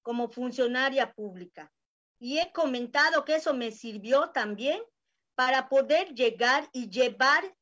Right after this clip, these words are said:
en mi carrera como directora de enfermería, como, eh, eh,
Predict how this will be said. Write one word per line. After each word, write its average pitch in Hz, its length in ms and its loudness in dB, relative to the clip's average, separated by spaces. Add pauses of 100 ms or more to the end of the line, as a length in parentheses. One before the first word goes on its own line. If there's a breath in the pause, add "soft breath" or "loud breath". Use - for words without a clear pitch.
(140)
en 254 260 4
mi 262 160 -2
carrera 277 600 2
como 226 200 -6
directora 220 760 0
de 208 100 -6
enfermería, 196 960 -6 (340)
como, 240 480 0 (520)
eh, 240 260 4
eh, 233 240 2